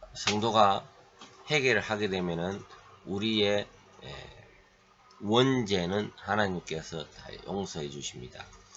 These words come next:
그러나 이 땅 위에서 우리가 삶에서 끊임없이 죄를 짓습니다. 이런 죄를 계속해서 쌓-, 쌓이는 이 자범죄죠.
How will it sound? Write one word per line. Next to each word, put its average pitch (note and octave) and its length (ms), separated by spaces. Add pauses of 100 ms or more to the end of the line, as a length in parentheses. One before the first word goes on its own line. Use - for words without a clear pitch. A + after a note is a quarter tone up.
(280)
그러나 B2 340
이 A#2 160
땅 B2 240
위에서 F#2+ 300
우리가 E2+ 220
삶에서 D#2 520
끊임없이 G#2 680
죄를 E2 300
짓습니다. C#2 640 (500)
이런 C#3 260
죄를 E2+ 560 (320)
계속해서 C#3 920 (140)
쌓-, - 300
쌓이는 G#2 500
이 G#2 160
자범죄죠. E2 720